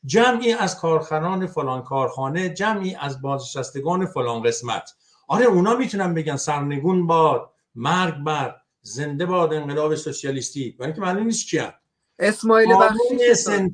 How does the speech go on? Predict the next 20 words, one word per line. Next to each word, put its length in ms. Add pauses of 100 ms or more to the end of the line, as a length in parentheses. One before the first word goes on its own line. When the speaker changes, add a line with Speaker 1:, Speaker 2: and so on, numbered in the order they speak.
(120)
Speaker 2:
اسماعیل 160
Speaker 1:
فرهنگیان 760
Speaker 2:
بخشی 100
می‌تونه 200
Speaker 1:
ایران، 200
Speaker 2:
بگه 100
یا 140
نه؟ 300
Speaker 1:
قانون 800
صنفی 680
فرهنگیان 760
ایران، 580 (240)
سندیکای 840
شرکت 460
هفت 460
تپه، 500 (200)
اتحادیه 600
آزاد 460
کارگران 640
ایران 460